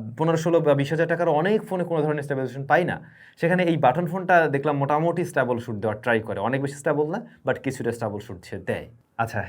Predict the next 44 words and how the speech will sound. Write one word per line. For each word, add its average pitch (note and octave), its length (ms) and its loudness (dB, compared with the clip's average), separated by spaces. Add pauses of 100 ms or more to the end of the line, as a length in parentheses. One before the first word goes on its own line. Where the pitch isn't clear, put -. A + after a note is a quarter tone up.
এরপরে D3+ 320 6
থাকে E3 220 4
কি G#3 160 2
ব্যাটারি, E3 760 4
এখানে D3 280 2
দু C3 180 2
হাজার D#3 280 6
একশো A3+ 460 2
পঞ্চাশ D3+ 320 4
এমএএইচ C#3 260 0
এর C#3 60 0
ব্যাটারি B2 320 4
রয়েছে C3+ 460 0 (220)
এবং A#3 240 4
টেন G#3 200 4
ওয়াট G3 220 4
পর্যন্ত G3 260 -2
সাপোর্ট D3 440 2
নেয় A#3+ 260 0
এই A#2 160 2
ফোনটা। D3+ 460 0 (260)
তো F3+ 420 6
ব্যাটারি D#4+ 280 6
এরকম B3+ 320 6
একটা A#3 140 2
ফোনের A3 220 2
জন্য G3+ 240 2
ঠিকই F3 340 2
আছে, A#2+ 260 2
এর C3+ 180 2
বেশি B2+ 280 0
প্রয়োজন C3 360 0
হয় B2 180 2
না। E3 120 0
এই C#3+ 180 -2
ফোন C3 260 -2
অনায়াসে A#2+ 400 0
দেড় A#2 160 -2
দুই A#2 120 -4
দিনের A#2+ 180 0
মতো A#2 200 -2
ইউজ A2+ 200 -2
করা A#2 260 4
যায়, D3 240 2